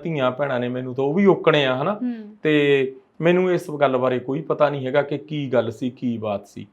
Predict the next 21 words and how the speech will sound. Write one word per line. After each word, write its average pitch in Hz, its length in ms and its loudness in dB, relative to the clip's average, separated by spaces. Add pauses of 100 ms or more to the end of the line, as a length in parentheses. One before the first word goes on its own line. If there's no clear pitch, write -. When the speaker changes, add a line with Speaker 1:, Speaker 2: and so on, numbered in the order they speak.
(100)
Speaker 2:
ਹੂੰ। 254 120 0
Speaker 1:
ਬਿਲਕੁਲ 233 640 8
ਹੀ। 107 220 0
Speaker 2:
ਹੂੰ। 269 520 -2 (360)
ਠੀਕ 294 200 4
ਹੈ, 262 100 6
ਤੁਸੀਂ, 302 540 4
ਅ, 262 120 6
ਕਹਿ 254 220 2
ਰਹੇ 277 100 4
ਸੀ 277 160 -2
ਕਿ 277 140 -2
ਦੀਪ 240 360 -2
ਨੂੰ 254 120 2
ਕਿਤਾਬਾਂ 233 380 2
ਪੜ੍ਹਨ 233 280 -2
ਦਾ 247 100 2
ਬਹੁਤ 196 300 -2
ਸ਼ੌਂਕ 214 280 -8
ਸੀਗਾ। 214 340 -2
ਅ, 240 420 0